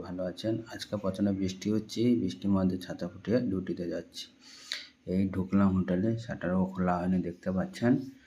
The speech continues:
এই যে বন্ধ করা আছে, খুলবে একটা দিকে, খুলবে শাটার, রেস্টুরেন্টের গেট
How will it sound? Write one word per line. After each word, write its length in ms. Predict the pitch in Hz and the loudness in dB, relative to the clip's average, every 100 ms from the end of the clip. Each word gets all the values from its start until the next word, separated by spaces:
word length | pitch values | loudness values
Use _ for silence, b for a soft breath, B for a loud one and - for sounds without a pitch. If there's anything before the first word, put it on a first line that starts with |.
| B B B B B _ _ _ - 87 | B B B B B _ _ _ -4 0
এই 80 | 90 | 2
যে 120 | 95 101 - - - - - | 2 2 0 -6 -20 -10 -2
বন্ধ 220 | 90 92 95 90 | 4 6 4 2
করা 240 | - 90 90 73 | -2 -2 -2 -2
আছে, 240 | - - 113 127 - _ _ - - | -6 0 2 2 -4 _ _ -20 -2
খুলবে 280 | 107 107 113 | 0 2 2
একটা 180 | 107 110 104 | 2 4 4
দিকে, 220 | 101 - 104 - | 4 0 -2 2
খুলবে 280 | 95 95 95 | 4 6 4
শাটার, 320 | 92 - 95 113 120 95 | 0 -2 -2 -4 -4 -4
রেস্টুরেন্টের 520 | 90 - 87 90 87 87 | -4 -4 -2 0 0 -2
গেট 160 | 92 | -4